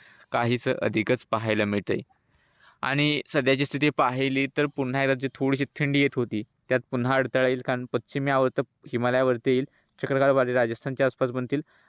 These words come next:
अरबी समुद्र आणि बंगालच्या उपसागराकडून येणारे बाष्पयुक्त वारे राज्यातर्फे उत्तरेकडे राजस्थान, मध्य प्रदेशकडे जातील. राजस्थान, मध्य प्रदेशच्या भागांमध्ये पुन्हा एकदा पावसाची स्थिती आहे आणि याचा काहीसा प्रभाव आपल्या राज्यावरती सुद्धा दिसून येईल.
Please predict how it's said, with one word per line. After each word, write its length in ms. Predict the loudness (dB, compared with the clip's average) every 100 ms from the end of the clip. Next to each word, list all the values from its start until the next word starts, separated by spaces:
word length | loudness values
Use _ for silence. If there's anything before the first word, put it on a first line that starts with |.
| _
अरबी 240 | -2 0
समुद्र 340 | -2 -2 0 0
आणि 100 | 0
बंगालच्या 420 | -2 0 0 0
उपसागराकडून 320 | -2 -2 -2
येणारे 220 | -2 -2
बाष्पयुक्त 440 | 0 0 -2 -2 2
वारे 240 | 4 4
राज्यातर्फे 560 | 2 0 0 -2 -2 0
उत्तरेकडे 800 | -2 -6 _ 0 0 2 0 2
राजस्थान, 440 | 0 0 -2 -2
मध्य 240 | -2 -4
प्रदेशकडे 340 | -2 -4 0 2
जातील. 280 | 2 0 -8 _ _ 0
राजस्थान, 340 | 0 0 -2
मध्य 240 | 0 0 2
प्रदेशच्या 340 | 0 0 0
भागांमध्ये 360 | 2 0 0 -2
पुन्हा 260 | -2 -2 -2
एकदा 140 | 0 2
पावसाची 300 | 0 0 -8
स्थिती 360 | -8 -6 0 0
आहे 260 | 0 -2 -4 _ _ _
आणि 160 | -2 0
याचा 180 | 2 2
काहीसा 360 | 2 0 0
प्रभाव 340 | 0 0 2 0 -2 _ -8
आपल्या 260 | 0 2
राज्यावरती 600 | 2 0 0 2 2 0
सुद्धा 340 | -4 -8 -4 -4
दिसून 360 | -4 -6 -4
येईल. 160 | -2